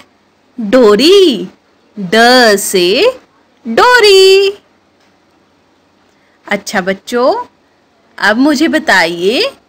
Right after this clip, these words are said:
ये क्या है? बोलिए, बोलिए, क्या है ये?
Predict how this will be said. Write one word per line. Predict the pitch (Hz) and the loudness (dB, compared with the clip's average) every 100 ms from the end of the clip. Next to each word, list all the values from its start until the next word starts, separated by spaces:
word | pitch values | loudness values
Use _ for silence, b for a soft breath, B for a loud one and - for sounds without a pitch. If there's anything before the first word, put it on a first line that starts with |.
| _ | _
ये | 208 196 180 | -10 -4 -4
क्या | 165 185 175 190 | -4 -2 -2 0
है? | 240 285 554 605 - _ _ _ _ _ _ _ _ _ _ _ _ - | 0 2 0 -2 -10 _ _ _ _ _ _ _ _ _ _ _ _ -8
बोलिए, | 202 202 180 175 | -4 -4 -2 -4
बोलिए, | 185 185 180 202 320 539 - - | -4 -6 -4 -2 -2 -4 -8 -6
क्या | 226 180 | -2 -2
है | 180 175 185 | -2 -4 -4
ये? | 185 214 254 415 587 | -4 -4 -2 0 -2